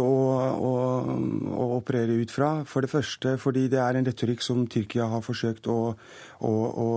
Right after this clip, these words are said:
å markedsføre, for å si det på den måten, etter, etter nedskytingen. Altså, hvis de hadde hatt, eh, den motivasjonen, så hadde de jo måttet gripe inn tidligere. Eh, det er jo ikke først nå at, eh, Russland, eh, bomber turkmenere heller.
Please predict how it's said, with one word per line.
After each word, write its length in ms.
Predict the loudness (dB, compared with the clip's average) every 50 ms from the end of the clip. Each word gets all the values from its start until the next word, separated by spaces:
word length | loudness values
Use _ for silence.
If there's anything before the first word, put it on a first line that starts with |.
| 0 0 0 -2 -2 0
å 40 | 0 0
markedsføre, 540 | 2 2 2 2 0 -2 -4 -2 0 0 0
for 80 | 0 -2
å 80 | -2
si 80 | 0 0
det 80 | 0 0
på 140 | 0 0
den 100 | 0 0
måten, 300 | 0 0 0 0 0 0 0
etter, 400 | -2 -4 -2 -2 0 0 0 0
etter 400 | -2 -4 -2 -2 0 0 0 0 0
nedskytingen. 540 | 0 -2 -2 -2 -4 -2 0 0 0 0 0 -4 -8 -20 -20 -18 -18 -18 -18 -20 -12 -4 0
Altså, 320 | 0 2 4 4 4 2 2 0 -4 -4 -4 -4 -4 -2 -2 -2 0
hvis 160 | 0 0 2 2
de 80 | 2
hadde 240 | 4 4 2 2 2
hatt, 240 | 0 0 -2 -2 0
eh, 400 | 2 2 4 4 4 2 2 0 -4 _ _ -20 -20 _ _ _ 0
den 220 | 0 2 2 2 2 2 2 2 2 2 2 0
motivasjonen, 560 | 0 0 0 0 0 0 2 2 2 2 2
så 160 | 2 0 0 0
hadde 100 | 2 2
de 80 | 2 2
jo 240 | 2 2 2 2 2
måttet 400 | 2 2 0 -2 -4 -6 -2 0
gripe 320 | 0 0 0 0 0 0
inn 80 | 0 0
tidligere. 480 | 0 0 0 0 2 2 0 2 0 -2 -2 -2
Eh, 300 | -4 -2 0 0 0 0 0
det 80 | 0
er 80 | 0 0
jo 60 | 0
ikke 340 | 0 0 0 0 0 -2 -4
først 240 | -4 -6 -6 -4 -2 -2
nå 80 | 0 0 0 -2
at, 160 | -4 -6 -10 -10 -6 -4
eh, 320 | -2 -2 0 0 -2 -2
Russland, 640 | -4 -6 -6 -6 -6 -6 -4 -4 -2 0 0 0 0
eh, 480 | 0 0 0 -2 -2 -4 -8 -16 -18 -18 -18 -20 -10 -4 0
bomber 240 | 0 2 2 0
turkmenere 560 | -2 -2 -4 -2 0 0 0 0 0 -2 -2 -2 0
heller. 180 | 0 0 0